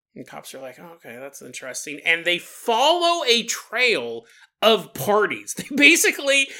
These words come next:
are able to start to track down Albert 'cause he partied so hard in all these different towns leading up to New York.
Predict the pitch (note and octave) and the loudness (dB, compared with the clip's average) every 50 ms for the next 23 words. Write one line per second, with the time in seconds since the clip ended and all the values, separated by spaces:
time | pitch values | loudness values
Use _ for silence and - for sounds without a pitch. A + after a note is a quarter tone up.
0 | - - - G#3+ - - G#3+ A3+ A#3 A#3 A#3 A3+ - G#3 - - A#3 A#3 A3+ - | -8 0 2 2 4 6 6 6 6 4 0 -2 -2 -2 0 2 2 0 0 -2
1 | F#3+ - - - G3+ G3 A3 A#3 A#3 - A#3+ G#3+ G#3 G3+ - F#3 A3 A3+ A3+ G3+ | -6 -8 -4 0 4 4 4 4 4 2 0 0 0 0 0 0 2 2 2 0
2 | - G#3+ F#3 - G#3+ G3 - - - G3 G3 A#3 B3+ B3+ A3 - - - - F#3+ | 0 -4 -4 -4 -6 -8 -10 -4 0 2 4 4 2 0 -2 -4 -4 -2 0 0
3 | F3+ G#3 G#3+ - - E3 D#3 E3+ G3 A3 G#3 E3 D#3+ D#3 E3 F3+ F#3+ F#3 E3+ F#3 | 2 2 0 0 -2 -2 0 0 0 0 0 -2 -2 -2 -2 -2 -2 -4 -6 -8
4 | F3 F#3 F3+ D3+ - - D3+ C#3+ D3+ F3 F3+ E3 D3+ D#3+ E3 E3 E3 E3 D#3 - | -8 -8 -8 -8 -6 -4 -2 -2 -2 -4 -6 -8 -8 -8 -6 -6 -6 -8 -10 -10
5 | - D#3+ D3+ D3 C#3+ D#3 F#3 F#3+ F#3 | -10 -10 -8 -4 -2 -2 0 -2 -2